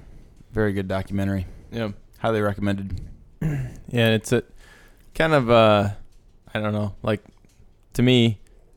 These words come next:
Speaker 2: looking back, they, they reveal a lot more detail than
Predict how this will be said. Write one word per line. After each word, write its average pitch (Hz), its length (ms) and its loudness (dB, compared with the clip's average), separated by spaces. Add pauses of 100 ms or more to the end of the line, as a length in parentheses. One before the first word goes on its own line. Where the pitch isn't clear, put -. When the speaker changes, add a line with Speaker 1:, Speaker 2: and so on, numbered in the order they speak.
(280)
Speaker 2:
looking 120 340 2
back, 110 240 2
they, 110 140 0
they 107 200 2
reveal 110 320 4
a 107 60 4
lot 110 160 4
more 107 220 4
detail 101 420 2
than 98 360 0